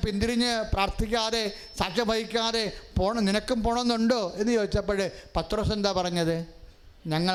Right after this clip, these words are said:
ആരുടെ പക്കലേക്ക് പോകും?" പോകാതിരിക്കാൻ കാരണം എന്താണ്? നിത്യജീവൻ്റെ വചനങ്ങൾ നിൻ്റെ പക്കലാണല്ലോ. ദൈവവേദന ആറ് അറുപത്തെട്ടാണത്.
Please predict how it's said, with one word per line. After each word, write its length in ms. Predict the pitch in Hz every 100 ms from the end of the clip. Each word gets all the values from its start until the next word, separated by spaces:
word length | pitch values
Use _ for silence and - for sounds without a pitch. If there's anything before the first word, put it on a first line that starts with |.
| 175
ആരുടെ 200 | 185 202 190
പക്കലേക്ക് 460 | 180 196 180 170 156
പോകും?" 300 | 151 143 127 117 - - - - - -
പോകാതിരിക്കാൻ 640 | 349 403 392 381 370 339 311 277
കാരണം 260 | 330 339 330
എന്താണ്? 360 | 311 311 311 330 330 330 - - - -
നിത്യജീവൻ്റെ 640 | 254 - 262 208 269 254 240
വചനങ്ങൾ 420 | 208 247 247 226 214 175 - - 175
നിൻ്റെ 220 | 208 214 202
പക്കലാണല്ലോ. 580 | - 202 180 185 175 139 156
ദൈവവേദന 400 | 175 247 254 262 262 262 - - 156
ആറ് 100 | 220
അറുപത്തെട്ടാണത്. 640 | 226 247 262 233 254 214